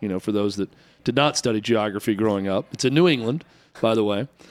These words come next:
Uh, it's, like, twenty minutes northeast of Hartford, Connecticut.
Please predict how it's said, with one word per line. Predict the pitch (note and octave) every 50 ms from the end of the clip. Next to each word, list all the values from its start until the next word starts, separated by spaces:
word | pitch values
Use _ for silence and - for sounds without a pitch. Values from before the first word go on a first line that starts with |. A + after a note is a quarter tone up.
| - - - _ -
Uh, | B2+ B2+ C3 C3 A#2+
it's, | C#3 E3+ E3+ - -
like, | G3+ G3 F#3+ -
twenty | - - - E3+ F3+ G#3 B3+ B3+ G#3+
minutes | F3 E3+ E3+ F3 E3+ D3+ C3 - - - B2+
northeast | B2+ B2+ C#3+ D#3 F3 F3 D3+ - - C#3 D#3 D3 - - C3+
of | A#2+ -
Hartford, | - C#3 C3+ C3+ - - C3+ A#2+ A2+ G#2 -
Connecticut. | - B2+ A#2+ A2+ G2 F#2+ - E2+ -